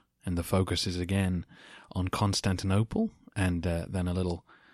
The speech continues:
personal question at the end. So listener G R has a couple of comments for us. He says, "I have a view that the Romans got lucky at the end of the third century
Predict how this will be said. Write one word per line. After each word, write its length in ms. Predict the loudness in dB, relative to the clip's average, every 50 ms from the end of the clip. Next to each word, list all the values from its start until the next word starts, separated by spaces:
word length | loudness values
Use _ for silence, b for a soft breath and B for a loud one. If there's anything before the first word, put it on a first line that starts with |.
| b b b b b
personal 640 | 4 6 8 8 6 6 4 4 4 4 4 2 -2 0
question 720 | 2 4 4 4 2 0 2 2 2 2 0 -4 -6 -6 -4
at 140 | -4 -2
the 120 | 2 2 4
end. 420 | 4 4 2 2 -2 -8 -12 -14 -18 _ _ _ _ _ _ B B B B B B B B B B B
So 180 | 0 4 6 6
listener 420 | 8 8 6 6 6 6 6 6
G 320 | 6 4 4 4 4 4 2
R 420 | 0 -2 -2 -2 -4 -6 -10 -12 -16 _ _ _ _ _ _ _ _ -4
has 260 | -2 -2 -2 -2 -2
a 60 | -6
couple 340 | -4 -2 0 0 0 0 0
of 80 | -2 -2
comments 400 | -2 0 0 0 0 -2 -4 -6
for 320 | -4 -2 -2 -2 -2 -2
us. 240 | -4 -4 -4 -4 -6 -8 _ _ _ _
He 160 | 0 2 4
says, 640 | 4 6 4 4 2 2 -2 -6 -6 -6 -6 -6 -8 -12 _ _ _ _ _ _ _ _ b b b b b b b b b b b b b b b b
"I 160 | 6 8 8 10
have 160 | 8 8 8
a 80 | 6
view 440 | 4 4 4 4 6 4 4 2 -2 B B B B B
that 140 | B -2 2
the 80 | 4 6
Romans 440 | 6 8 8 8 6 4 4 2 2
got 220 | 0 0 0 0
lucky 640 | 0 2 2 2 0 -2 -6 -8 -10 -12 -16 -20 _ _ _
at 140 | -6 -6 -4
the 140 | -2 -2 0
end 240 | 0 0 2 0 -2
of 80 | -2
the 100 | -4 -10
third 320 | -6 -2 0 0 0 0 0
century 600 | 0 0 0 0 0 0 0 0 0 0 -2 b